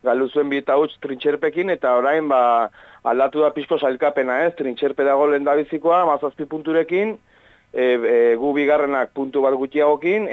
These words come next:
eta Landetxakin berdinduta, ez? Eta gero Behobia, ba, sartu da pixko tatea joka hor hamalau punturekin, eta, ba,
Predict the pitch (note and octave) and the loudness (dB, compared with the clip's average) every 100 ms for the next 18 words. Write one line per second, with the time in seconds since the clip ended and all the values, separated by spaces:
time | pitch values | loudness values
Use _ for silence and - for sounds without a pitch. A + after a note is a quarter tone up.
0 | C3 D#3 D3 C3+ B2+ C3 C#3 D3 D3 C3+ | -4 0 2 2 0 -2 -2 -2 -2 -2
1 | C#3+ C3+ A#2 A#2+ E3+ E3 _ _ - - | -2 -4 -2 0 0 -4 _ _ -20 -16
2 | - A#2+ D3 C3 B2+ C#3+ C#3 C#3+ D3 E3 | -6 -2 0 0 2 2 2 2 2 2
3 | D#3+ C3+ C3+ B2+ D#3+ D#3+ D3+ D3+ - D3 | 2 0 -2 -4 0 0 0 -2 -4 -2
4 | C#3 D3+ D3 D3 D#3 D3 D3 C#3 C3+ C#3+ | -2 0 0 2 0 2 2 2 2 2
5 | D3 D#3 D#3 D#3 D#3 D3+ E3+ G3 - _ | 0 -2 -6 0 0 0 -2 -4 -10 _
6 | _ _ _ _ B2+ B2 C#3+ C3+ C3+ B2+ | _ _ _ _ -4 -2 2 4 4 4
7 | A#2+ A2+ A2 G#2 F#2 F2 | 4 2 2 2 0 -2